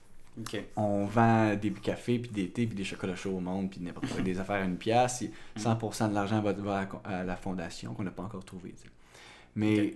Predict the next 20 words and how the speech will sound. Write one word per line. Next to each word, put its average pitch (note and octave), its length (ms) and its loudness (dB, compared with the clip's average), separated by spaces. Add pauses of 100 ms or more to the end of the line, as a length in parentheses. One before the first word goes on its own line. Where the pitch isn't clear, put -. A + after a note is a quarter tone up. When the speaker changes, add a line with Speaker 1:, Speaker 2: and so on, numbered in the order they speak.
(140)
Speaker 2:
é-, A#2+ 160 8
éventuellement, B2+ 600 6
on A2 60 8
va B2 500 8 (420)
de A2 100 0
plus A#2 300 -2
en A2 120 4
plus A#2 240 -2
s'impliquer, A2+ 480 -4
de A#2 140 -2
plus A#2+ 260 0
en G#2+ 80 4
Speaker 1:
Ouais. A#2 120 4
Speaker 2:
plus A#2 100 -2
donner. G#2 300 0
Puis A2+ 180 -6
je - 60 -10
pense C3+ 220 -2
que, A2 180 0 (800)
c'est, - 320 -2